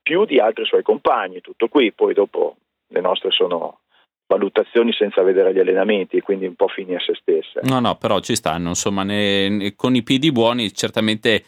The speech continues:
Speaker 2: ehm, è, è migliore di altri compagni.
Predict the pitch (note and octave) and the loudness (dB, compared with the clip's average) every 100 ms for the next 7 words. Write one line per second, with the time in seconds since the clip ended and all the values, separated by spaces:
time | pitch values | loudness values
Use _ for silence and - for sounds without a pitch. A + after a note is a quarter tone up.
0 | _ _ _ B2+ B2 A#2+ A#2 A2 G#2+ G#2+ | _ _ _ 0 2 4 4 4 2 0
1 | G#2 G2+ G2 G2 F#2 - - A#2 - B2 | 0 0 2 0 0 -4 -2 -2 0 2
2 | C3 C3 C#3+ B2+ B2+ C3+ C3+ B2 B2+ B2+ | 4 4 2 2 0 0 -4 -2 0 0
3 | G#2 G#2+ G2+ | 0 -2 -4